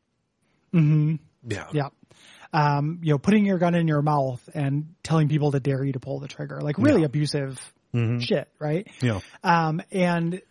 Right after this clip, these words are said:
Speaker 1: this is, uh, you know, you can have the creeping realization,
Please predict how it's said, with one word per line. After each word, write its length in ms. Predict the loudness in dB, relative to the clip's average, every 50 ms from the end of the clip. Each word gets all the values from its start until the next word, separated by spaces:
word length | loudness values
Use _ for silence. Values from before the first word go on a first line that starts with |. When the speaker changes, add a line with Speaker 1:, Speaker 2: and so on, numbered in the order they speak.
| _ _
Speaker 1:
this 300 | -4 -2 0 0 -2 -2
is, 500 | -2 0 2 2 2 2 0 -2 -4 -8
uh, 680 | -10 -8 -4 -4 -2 -2 -2 -2 -2 -4 -4 -6 -8 -10 -14 _ _ _ _ _ _ _ _ _ _
you 140 | -4 -2 0
know, 320 | 2 2 0 0 -2 -4 -6 -12 -20 -20 -20 _ _ _ _ _ _ _ _
you 140 | -2 0 2
can 140 | 2 2 2
have 260 | 2 2 2 2 0
the 80 | -2
creeping 360 | -2 0 0 0 2 0 0 2
realization, 840 | 2 2 2 2 0 2 2 0 0 0 -2 -4 -8 -8 -8 -12